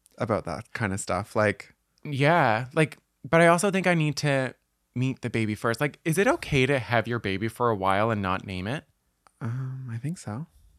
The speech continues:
Speaker 2: I guess you could change it later. It's not like they're gonna remember.
Speaker 1: Yeah.
Speaker 2: But I feel like, you know how some people you're like, "Wow." Like, some people just are a Chad.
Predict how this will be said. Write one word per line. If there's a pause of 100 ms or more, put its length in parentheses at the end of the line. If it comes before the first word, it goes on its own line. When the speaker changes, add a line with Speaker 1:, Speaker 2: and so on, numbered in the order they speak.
(120)
Speaker 2:
I
guess
you
could
change
it
later.
It's
not
like
they're
gonna
remember. (360)
Speaker 1:
Yeah. (420)
Speaker 2:
But
I
feel
like, (680)
you
know
how
some
people
you're
like,
"Wow." (680)
Like,
some
people
just
are
a
Chad.